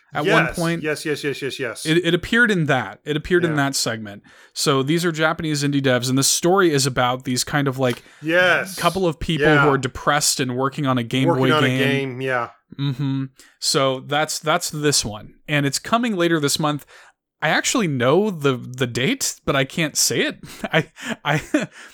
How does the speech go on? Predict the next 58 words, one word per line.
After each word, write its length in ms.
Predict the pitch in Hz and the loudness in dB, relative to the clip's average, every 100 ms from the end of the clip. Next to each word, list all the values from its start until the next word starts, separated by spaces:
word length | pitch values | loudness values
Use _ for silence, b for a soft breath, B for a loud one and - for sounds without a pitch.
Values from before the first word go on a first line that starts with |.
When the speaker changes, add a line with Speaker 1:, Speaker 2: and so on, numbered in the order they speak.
| B _ _ | B _ _
Speaker 1:
<laughs> 20 | |
uh, 300 | 151 151 147 | 2 2 0
we, 320 | 135 151 185 180 | -2 0 0 -2
we 280 | 147 175 180 | -2 2 2
have 120 | 165 | 2
been 180 | 175 170 | 0 0
talking 400 | 185 190 214 185 | 0 0 -2 -2
to 160 | 190 160 | 0 -2
the 100 | 139 | 0
publisher, 680 | 156 147 135 135 120 120 - | 0 0 0 2 2 2 -2
and 280 | 135 131 127 | -2 -2 -2
I, 260 | 135 139 139 | 0 -2 0
I 120 | 143 | -2
know 240 | 151 180 196 | 2 4 4
when 220 | 165 202 | 4 2
it's 140 | 175 | -2
coming 280 | - 175 156 | -4 -2 0
out, 340 | 139 120 113 - b b b _ | 0 0 -4 -14 b b b _
but, 300 | 135 131 - | 0 0 -2
um, 340 | 127 127 123 - | -2 -2 -2 0
all 180 | 151 160 | 2 2
I, 260 | 139 113 143 | -2 -10 -4
they 140 | 147 | -2
haven't 220 | 151 180 160 | 0 0 -2
officially 440 | - 147 - 180 | -4 -4 -2 -2
announced 360 | 175 175 180 214 | 0 0 2 0
it, 100 | 185 | 0
so 120 | 156 | 0
I 60 | 131 | 0
shouldn't 500 | - 147 139 127 - | 0 0 0 -4 -2
say. 300 | - 104 104 | -2 -2 -4
I, 160 | 120 127 117 - - | -8 -10 -18 -20 -20
they've 400 | 151 131 180 190 | -8 0 2 4
said 220 | 220 185 | 2 4
later 260 | 156 143 127 | 4 4 2
this 180 | 123 | -2
month. 300 | 110 92 - _ B 131 | -4 -8 -18 _ B -6
Speaker 2:
Yeah. 80 | 117 | -2
Speaker 1:
So 400 | 147 131 123 123 B B | 2 2 2 -2 B B
Speaker 2:
We're 140 | 156 | 0
not 100 | 233 | 2
Speaker 1:
expect 200 | 214 202 | 4 4
Speaker 2:
under 120 | 202 185 | 4 2
Speaker 1:
to 40 | |
Speaker 2:
an 40 | 175 | 2
Speaker 1:
see 160 | 175 | 0
Speaker 2:
N 40 | 190 | 0
D 180 | 156 156 | 2 2
A. 140 | 139 | 2
We 160 | 120 139 | -2 -8
just 220 | 143 - | -10 -10
respect 400 | 147 - 135 - | -10 -4 -4 -4
the 60 | 127 | -10
developers 500 | 120 123 120 120 113 | -4 -4 -4 -10 -10
and 80 | |
the 60 | 110 | -12
publishers. 360 | 123 120 185 180 | -12 -8 -4 2
Speaker 1:
Yeah, 460 | 202 175 160 156 | 4 4 2 0